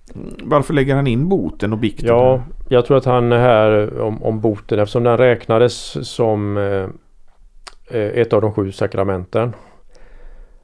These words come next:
Speaker 2: ehm, så säger han här nu att,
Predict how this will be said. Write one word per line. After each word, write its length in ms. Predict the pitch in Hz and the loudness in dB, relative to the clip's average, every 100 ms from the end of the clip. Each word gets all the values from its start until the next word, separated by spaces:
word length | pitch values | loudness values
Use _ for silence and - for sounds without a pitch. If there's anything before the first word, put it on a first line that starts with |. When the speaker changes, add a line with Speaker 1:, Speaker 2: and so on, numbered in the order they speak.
| - - | -20 -8
Speaker 2:
ehm, 560 | 101 104 101 98 98 - - - - - | -2 0 0 -2 -6 -10 -20 -20 -20 -14
så 240 | - 127 | -6 -2
säger 280 | - 120 117 | 4 4 6
han 120 | 117 | 4
här 140 | 117 | 4
nu 220 | 113 110 107 | 4 2 2
att, 420 | 104 - - | 0 -4 -20